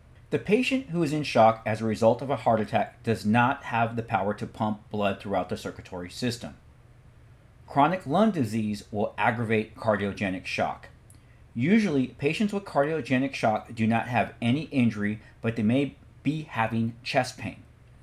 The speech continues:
Patients in cardiogenic shock should not receive nitroglycerin. By definition, they are hypotensive. Once again, you need to evaluate their signs and symptoms.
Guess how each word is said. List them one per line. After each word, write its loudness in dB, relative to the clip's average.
Patients 0
in -4
cardiogenic 0
shock 0
should -2
not 0
receive 0
nitroglycerin. 0
By 4
definition, 2
they 0
are 2
hypotensive. -2
Once 2
again, 2
you -4
need 0
to 0
evaluate 4
their -2
signs -4
and -2
symptoms. -2